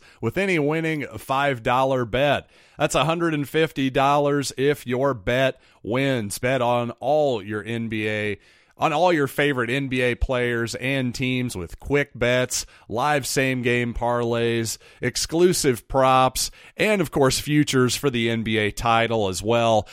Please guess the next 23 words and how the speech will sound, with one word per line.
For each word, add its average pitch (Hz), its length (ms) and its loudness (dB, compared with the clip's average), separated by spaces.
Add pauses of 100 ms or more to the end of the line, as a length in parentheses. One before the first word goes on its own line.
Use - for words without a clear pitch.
I - 60 -6
think 262 180 2
FanDuel 170 480 4
has 139 180 4
the 123 120 2
right 123 500 2 (100)
four 120 580 0
at 110 160 -6
the 104 80 -4
top 107 440 0
in 95 140 -6
terms 104 340 -6
of 92 80 -10
favorites. 104 640 -2 (240)
The 98 120 -4
Bucks, 131 480 4
the 95 120 -8
Clippers, 123 640 -2
the 101 140 -6
Nuggets, 120 680 0 (420)
and 160 240 2
the 131 40 -2
Celtics. 143 840 0